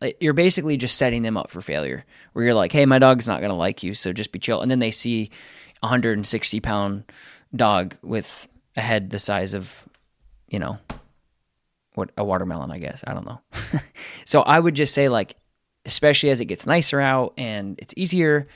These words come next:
I would just say, like, "Hey, just text me in here," or your Ring, like, I don't know what Ring you have, but mine, like, will send an alert if anybody, like, even walks by my house. So I know when somebody's here before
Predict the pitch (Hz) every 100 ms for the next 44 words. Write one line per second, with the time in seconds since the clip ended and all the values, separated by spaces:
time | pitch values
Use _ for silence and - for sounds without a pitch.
0 | - _ _ _ _ _ 127 123 120 -
1 | 165 202 190 170 165 151 160 143 123 110
2 | 113 110 131 131 - - 107 - 123 104
3 | 98 - 117 117 107 101 104 107 - -
4 | 123 127 131 113 95 - 117 104 90 _
5 | _ - - 127 110 101 117 - - 123
6 | 110 95 90 - 107 101 95 90 - 104
7 | 107 107 98 - - 123 147 127 117 110
8 | 101 95 - 98 95 - 82